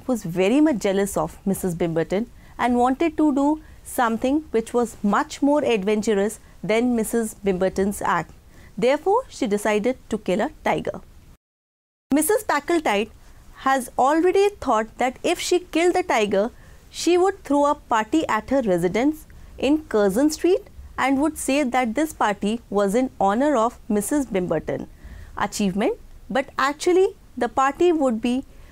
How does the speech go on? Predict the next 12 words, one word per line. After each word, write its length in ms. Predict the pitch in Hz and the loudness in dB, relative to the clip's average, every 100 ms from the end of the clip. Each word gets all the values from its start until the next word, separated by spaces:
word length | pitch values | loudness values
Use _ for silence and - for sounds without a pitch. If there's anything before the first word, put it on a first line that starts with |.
| - - | -8 0
to 120 | 247 | 2
make 340 | 247 311 349 - | 4 2 -2 -2
Missus 320 | 247 247 254 | 0 0 -2
Bimberton 640 | 202 208 214 262 277 285 262 165 | 0 0 2 0 2 0 0 -6
jealous 520 | - 202 196 220 - - - | -2 2 2 0 -4 -16 -4
because 460 | 233 226 226 311 - - - | -2 2 0 0 -6 -20 -4
Missus 360 | 233 240 277 - | -2 0 -2 -2
Packletide's 720 | 247 240 320 311 320 320 - | -4 -2 -2 0 0 0 -2
achievement 580 | 226 220 240 214 226 240 - - - | -4 0 0 0 -2 -4 -12 -8 -2
was 260 | 220 202 - | -2 -2 -2
much 440 | 214 311 311 - | 0 0 -2 -2
bigger 340 | 214 190 214 | 0 2 0